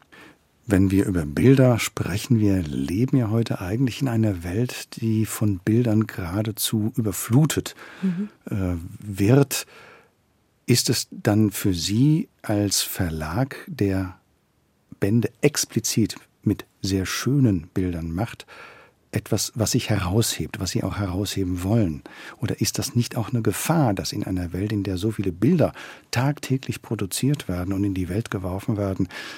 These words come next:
Speaker 1: dass das vielleicht auch mal über Ihren Verlag schwappt?
Speaker 2: Also wir haben zum Beispiel vor zwei Jahren ein Buch gemacht, Zweihundert Frauen, was uns bewegt. Und in diesem Buch werden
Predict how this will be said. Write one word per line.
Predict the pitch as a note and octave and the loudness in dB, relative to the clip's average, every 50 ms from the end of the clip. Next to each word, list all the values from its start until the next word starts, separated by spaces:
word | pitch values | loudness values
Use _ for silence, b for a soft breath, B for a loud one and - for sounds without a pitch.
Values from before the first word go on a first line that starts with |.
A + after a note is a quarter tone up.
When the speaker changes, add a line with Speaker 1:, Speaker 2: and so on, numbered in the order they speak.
| B B B | B B B
Speaker 1:
dass | - F#2+ - - - - - - | -4 -2 -2 -4 -6 -8 -8 -6
das | - - - | -4 -4 -4
vielleicht | - - G#2 F#2 - - | -2 -2 -4 -4 -4 -6
auch | F#2+ F2+ - | -8 -6 -4
mal | F#2+ F2+ F2+ - | -4 -4 -2 2
über | - C#3+ C3 A#2+ G#2 F#2+ | 2 4 4 4 4 2
Ihren | G#2+ G2 F#2 F2+ | 0 0 -2 -2
Verlag | - - G2 F#2 F2+ E2+ E2+ E2 - - - | -4 -4 -6 -4 -4 -4 -6 -8 -10 -14 -14
schwappt? | - - - F#2 - - - - - _ b b b b b b b b b b b b b b b b b b b _ - | -10 -6 -6 -6 -6 -8 -14 -18 -20 _ b b b b b b b b b b b b b b b b b b b _ 4
Speaker 2:
Also | G#3 G3+ F#3+ G#3 | 6 6 6 6
wir | F#3+ G#3+ G3 | 6 6 6
haben | F#3+ G3 G#3+ | 4 4 2
zum | - A3 F3 | 0 0 0
Beispiel | F3 F3+ G3 - - G#3 F#3 | 2 2 2 2 2 0 0
vor | - - F#3+ F#3 F#3 F#3 F3+ | 0 0 0 2 2 0 0
zwei | - - F3+ E3 F3 | -2 -2 -2 0 0
Jahren | F3+ F#3 F#3 F#3 | 0 0 0 0
ein | C#3+ D#3+ E3+ | 0 -2 -2
Buch | D3+ F#3+ F#3+ - | -2 -2 -2 -2
gemacht, | - G3 F3+ F#3 F#3 F3+ - - - - - | -2 0 0 0 0 -2 -6 -10 -18 -18 -14
Zweihundert | - - - E3+ E3 F3 F3 F3 E3+ | -4 0 2 2 2 2 2 0 -2
Frauen, | - - - D#3+ D#3+ F3+ F3+ F3 D#3 | -4 -4 -2 0 0 0 0 0 -2
was | D#3+ D#3+ - | -4 -4 -6
uns | - D#3+ - - | -6 -8 -8 -10
bewegt. | - D#3 C#3+ D3+ D3+ D#3 D3+ - - - - | -12 -10 -8 -6 -4 -4 -6 -8 -10 -14 -12
Und | - - E3+ E3+ D#3+ | -8 -6 -4 -4 -4
in | E3+ D#3+ | -4 -4
diesem | E3 E3+ E3+ F#3+ F3 D#3+ | -4 -4 -2 -2 -2 -2
Buch | F3+ F#3+ G3+ G3 - - | -2 -2 -2 -2 -4 -4
werden | D#3 D#3 D#3 E3 E3 E3 E3 E3 | -2 -2 -2 -2 -2 -4 -4 -6